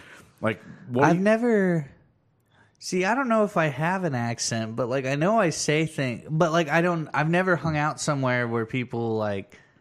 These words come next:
Speaker 2: notice if I'd have an accent.
Speaker 1: Yeah.
Speaker 2: 'Cause, like,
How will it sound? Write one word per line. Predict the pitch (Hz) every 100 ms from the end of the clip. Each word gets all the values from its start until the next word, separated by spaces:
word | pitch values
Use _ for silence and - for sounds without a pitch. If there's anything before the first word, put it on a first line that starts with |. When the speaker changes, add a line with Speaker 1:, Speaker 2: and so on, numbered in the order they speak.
| _ _ _
Speaker 2:
notice | 98 98 95 101 117 135 135 - - -
if | 127 -
I'd | 143
have | 139 143 147
an | 151
accent. | 151 117 107 170 165 123 98
Speaker 1:
Yeah. | - _ _ -
Speaker 2:
'Cause, | - 147 135
like, | 147 131 110